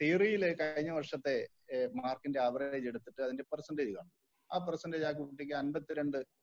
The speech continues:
ശതമാനമാണ് കഴിഞ്ഞ വർഷത്തെ average എങ്കിൽ നമ്മൾ ഈ വർഷത്തെ written പേപ്പറിനും നമ്മൾ, ആ, നൂറിൽ അമ്പത്തിരണ്ട് കൊടുക്കും. അത് അമ്പതിലാകുമ്പോൾ താഴേക്ക് വരും, അങ്ങനെ ആ രൂപത്തിൽ. അപ്പൊ ഈ percentage കണക്കാക്കി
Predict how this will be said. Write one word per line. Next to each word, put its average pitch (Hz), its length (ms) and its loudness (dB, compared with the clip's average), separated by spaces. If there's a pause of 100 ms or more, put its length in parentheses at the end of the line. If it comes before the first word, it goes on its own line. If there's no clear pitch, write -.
ശതമാനമാണ് 117 840 -2
കഴിഞ്ഞ 107 160 -2
വർഷത്തെ 101 380 -8
average 101 400 -2
എങ്കിൽ 101 280 -10 (420)
നമ്മൾ 147 280 -2
ഈ 160 100 0
വർഷത്തെ 156 600 -2
written 139 320 -4 (160)
പേപ്പറിനും 117 600 -4 (200)
നമ്മൾ, 139 300 -4 (500)
ആ, 120 280 2
നൂറിൽ 180 380 2
അമ്പത്തിരണ്ട് 120 460 -2
കൊടുക്കും. - 300 -8 (880)
അത് 120 100 -2
അമ്പതിലാകുമ്പോൾ 156 720 2
താഴേക്ക് 123 280 4
വരും, 147 300 -4
അങ്ങനെ - 460 -10
ആ 107 40 -2
രൂപത്തിൽ. 95 280 -8 (160)
അപ്പൊ 147 160 -4
ഈ 147 60 0
percentage 190 640 2
കണക്കാക്കി 175 840 -2